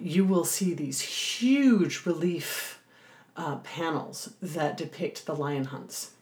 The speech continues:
And in these lion hunts, we have the emperor, sometimes on foot, sometimes riding a chariot, uh, accompanied by his slaves and various soldiers. And he is going to be, uh, depicted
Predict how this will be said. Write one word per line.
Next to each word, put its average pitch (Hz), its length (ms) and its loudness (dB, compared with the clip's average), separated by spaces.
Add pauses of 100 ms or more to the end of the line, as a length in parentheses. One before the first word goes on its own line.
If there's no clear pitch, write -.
(220)
And 147 360 2
in 175 180 0
these 160 240 2
lion 190 300 4
hunts, 135 320 -6
we 160 100 -6
have 135 380 -4 (340)
the 185 160 0
emperor, 180 420 4
sometimes 170 480 -6
on 165 140 -6
foot, 139 380 -2
sometimes 151 500 -6
riding 139 260 -2
a 135 60 -4
chariot, 170 640 0 (540)
uh, 160 240 -2
accompanied 202 580 2
by 151 200 0
his 151 220 -6
slaves 165 540 -4
and 139 440 -4
various 147 600 0
soldiers. 151 640 0 (460)
And 175 280 2
he 254 440 4
is 185 240 4
going 160 320 -2
to - 160 -6
be, 151 520 0
uh, 143 280 -8 (360)
depicted 160 800 2